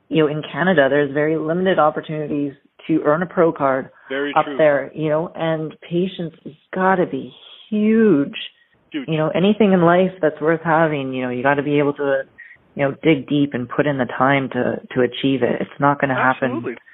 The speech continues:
Speaker 1: overnight.
Speaker 2: We, we've seen, we've seen some amazing athletes, just genetic phenoms that, uh, I guess have just had it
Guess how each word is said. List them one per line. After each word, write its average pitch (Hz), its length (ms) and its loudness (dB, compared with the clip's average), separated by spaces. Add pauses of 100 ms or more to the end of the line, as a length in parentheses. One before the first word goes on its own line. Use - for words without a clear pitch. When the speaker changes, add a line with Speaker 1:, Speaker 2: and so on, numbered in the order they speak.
(320)
Speaker 1:
overnight. 127 720 0 (720)
Speaker 2:
We, 151 140 -6
we've 156 260 -8
seen, 233 220 -2
we've - 260 0
seen 202 260 -4
some 170 160 -4
amazing 202 1000 -8 (140)
athletes, 165 460 -8 (120)
just 175 140 -6 (340)
genetic 190 460 2 (420)
phenoms 208 540 0 (840)
that, 151 280 4 (720)
uh, 143 40 0
I 135 200 2
guess 151 320 2
have 151 100 -8
just 147 220 -6
had 147 260 0
it 147 140 -2